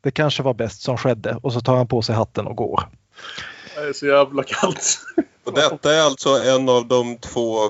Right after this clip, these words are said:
Speaker 3: som vi känner och älskar. Ja, vad heter de?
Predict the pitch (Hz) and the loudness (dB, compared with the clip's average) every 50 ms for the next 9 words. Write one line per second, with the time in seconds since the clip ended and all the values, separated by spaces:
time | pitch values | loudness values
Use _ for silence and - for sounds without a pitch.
0 | 107 - _ - - - - - 110 107 107 - - - 117 110 104 107 107 110 | -2 -6 _ -14 -12 -6 0 0 2 2 0 0 2 2 2 2 4 4 4 4
1 | 107 107 104 101 - - - 110 104 104 101 - - - - - _ _ _ _ | 4 4 2 0 -4 -2 0 2 2 2 2 -2 -12 -18 -20 -20 _ _ _ _
2 | _ _ _ - - 120 120 107 104 98 101 107 104 107 107 104 104 - - 101 | _ _ _ -6 0 2 2 4 2 2 2 0 0 0 -2 -2 -2 -2 0 2
3 | 101 101 101 101 | 2 2 2 0